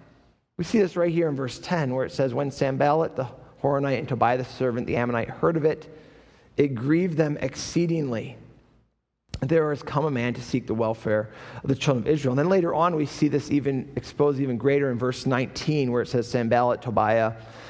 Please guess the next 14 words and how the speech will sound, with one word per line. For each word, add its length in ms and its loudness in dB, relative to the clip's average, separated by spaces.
and 200 0
Geshem 520 2
the 80 -2
Arabian." 560 2
And 160 4
they 220 6
come 300 -2
out 220 4
and 60 -4
they 200 2
scorn 540 2
him, 140 2
they 160 4
laugh 400 2